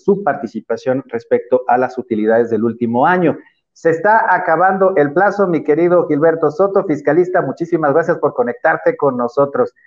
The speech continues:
En tiempos donde se están acabando las, las conquistas laborales, los derechos laborales,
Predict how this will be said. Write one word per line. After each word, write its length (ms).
En 180
tiempos 380
donde 220
se 120
están 260
acabando 680
las, 480
las 300
conquistas 580
laborales, 500
los 200
derechos 340
laborales, 580